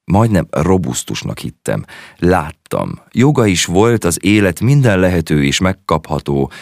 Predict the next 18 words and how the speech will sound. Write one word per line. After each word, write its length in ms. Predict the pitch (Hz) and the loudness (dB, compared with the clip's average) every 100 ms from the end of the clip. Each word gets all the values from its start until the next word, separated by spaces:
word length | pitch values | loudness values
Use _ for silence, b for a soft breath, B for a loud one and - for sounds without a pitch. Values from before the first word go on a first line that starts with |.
| B | B
bár 320 | - 78 76 | -4 -4 -2
kisértékű 720 | - 127 - 76 - 62 57 55 | -2 -2 0 -2 -4 -8 -6 -6
ajándékaihoz. 1120 | 62 57 55 50 - 58 50 - 50 - - _ _ _ _ _ _ | -6 -8 -8 -8 -8 -8 -8 -10 -12 -12 -14 _ _ _ _ _ _
És 260 | - 76 67 | -4 -2 -2
bár 280 | 65 64 | -4 -4
csöndesnek 540 | 62 120 127 62 64 - | -4 -2 -2 -4 -6 -6
látszott 420 | 55 - - - | -6 -6 -10 -6
a 40 | |
szegény, 500 | - 76 67 67 71 | -4 -4 -4 -4 -4
szép, 520 | 73 - 62 60 - 57 | -2 -2 -2 -4 -4 -4
alig, 260 | 57 64 | -6 -6
ha 140 | - 58 | -8 -8
nem 200 | 58 64 | -6 -6
zsidó 360 | 65 64 64 | -8 -6 -6
vérű 260 | 62 69 76 | -4 -4 -2
Domi 280 | 78 85 87 | 0 2 2
Béla, 360 | 87 85 85 B B B | 4 2 0 B B B
valahogyan 680 | - 95 131 95 80 71 65 | -2 0 0 0 0 -2 -4